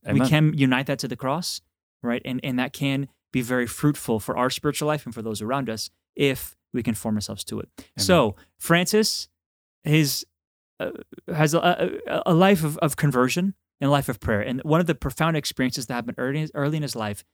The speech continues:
Speaker 1: is before the San Damiano cross.
Speaker 2: That's right.
Speaker 1: So
Speaker 2: That's
Speaker 1: he's
Speaker 2: right.
Speaker 1: there,
Speaker 2: That's right.
Speaker 1: he's praying, and what's he meditating upon? We,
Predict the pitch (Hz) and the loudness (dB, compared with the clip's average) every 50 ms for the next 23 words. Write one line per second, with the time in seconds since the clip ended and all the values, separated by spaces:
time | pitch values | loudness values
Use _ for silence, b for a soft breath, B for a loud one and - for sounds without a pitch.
0 | _ _ - - 117 117 123 107 - 127 117 113 104 - 110 107 104 101 98 98 | _ _ -8 -8 -6 -6 -6 -6 -4 -4 -4 -4 -6 -6 -6 -6 -6 -6 -6 -6
1 | 92 92 92 - - - - - - - _ _ _ - - 110 110 117 113 - | -8 -10 -10 -12 -16 -16 -14 -14 -16 -16 _ _ _ -14 -8 -4 -4 -4 -4 -6
2 | - - - _ - - 120 117 131 151 147 139 135 - 139 139 139 143 139 - | -10 -18 -20 _ -10 -6 -2 2 2 2 2 4 4 4 4 4 2 0 -2 -2
3 | - 110 110 143 139 - - - - 139 135 135 135 135 139 - - - - 123 | -2 0 0 0 -2 -4 -4 -2 0 2 2 2 0 -2 -4 -6 -8 -10 -8 -4
4 | 120 120 139 147 - 170 160 160 165 165 175 - - 170 175 180 175 170 151 180 | -2 0 0 0 2 2 4 4 4 2 2 0 0 0 0 2 0 0 0 0
5 | 180 180 175 151 | 0 2 2 0